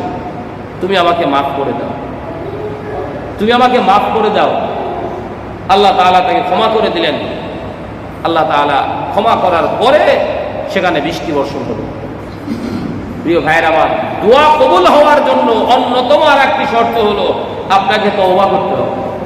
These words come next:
পূর্বের কৃতকর্মের জন্য। এই জন্য যারা দোয়া করি আমরা, সর্বপ্রথম দোয়া থাকবে, প্রথম দোয়া শুরু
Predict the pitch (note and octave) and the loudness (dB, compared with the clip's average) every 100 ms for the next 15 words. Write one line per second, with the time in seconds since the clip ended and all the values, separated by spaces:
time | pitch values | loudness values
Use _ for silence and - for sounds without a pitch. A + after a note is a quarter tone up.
0 | - - - - - - - - F#3 - | -10 -10 -10 -10 -10 -10 -10 -10 -12 -12
1 | - - - - - - - B3+ C#4 C#4+ | -12 -12 -14 -14 -14 -10 -2 2 4 4
2 | C#4 C#4 C#4 B3+ F#3+ A3 A#3+ C4 G#3 A3+ | 4 2 2 0 2 2 2 2 2 0
3 | - F#3 A#3 E4 F#4 F#4 D#4+ D#4+ D#4 C4 | 2 2 2 2 2 2 4 2 4 4
4 | C#4 C#4+ D4 B3+ G3+ - D3+ - - - | 4 4 4 4 2 2 2 2 -2 -6
5 | - - - A#3 B3+ C4 C4 D4 D4+ C#4+ | -6 -8 0 4 6 6 4 4 6 4
6 | B3+ B3 A#3+ G3+ - - - - A#3 B3+ | 6 4 4 2 0 0 -2 0 0 4
7 | B3 F#3 E3+ G3 G3 G3+ A3+ | 4 2 0 2 2 2 0